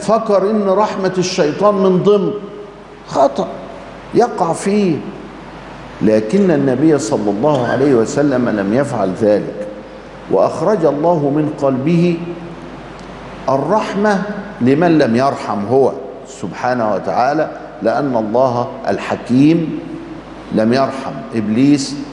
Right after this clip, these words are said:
بعد كل طغيانه هذا. وفي التراث الإسلامي أشياء تفهمك هذه ال-، ال-، هذا المعنى.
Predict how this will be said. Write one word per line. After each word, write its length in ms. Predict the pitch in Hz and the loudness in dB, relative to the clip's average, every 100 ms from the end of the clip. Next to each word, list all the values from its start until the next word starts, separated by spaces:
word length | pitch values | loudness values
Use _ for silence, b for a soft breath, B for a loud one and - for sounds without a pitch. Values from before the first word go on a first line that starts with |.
| - 104 | -8 -2
بعد 300 | 120 110 110 - | 0 0 0 2
كل 260 | 160 135 | 2 2
طغيانه 840 | 123 104 107 110 107 107 92 98 87 | 0 2 4 4 2 0 -2 -2 -2
هذا. 260 | 90 82 - - - - - - - - - - - - - - - - - - - - - | -2 -4 -6 -14 -14 -16 -16 -16 -16 -16 -16 -14 -14 -14 -14 -14 -12 -12 -12 -12 -12 -10 -2
وفي 160 | 170 190 | 0 0
التراث 540 | 190 196 220 220 - | 0 2 4 4 4
الإسلامي 840 | 180 156 - 147 151 151 180 185 151 - - 185 - - - - - - - - 110 | 2 0 -4 0 2 4 4 4 0 -6 -10 -12 -12 -14 -16 -16 -16 -16 -16 -6 -4
أشياء 840 | 110 127 147 175 180 - - - - - - - - - - | -2 2 4 6 4 0 -6 -10 -12 -14 -16 -16 -16 -10 -2
تفهمك 600 | 135 135 139 214 190 147 - - - | -2 0 2 4 4 0 -4 -8 -2
هذه 440 | 143 160 151 139 | 2 2 4 2
ال-، 240 | 123 - | 2 0
ال-، 220 | 113 - 117 | 0 0 0
هذا 260 | 147 143 | 0 2
المعنى. 480 | 131 127 147 120 98 | 2 2 2 0 -4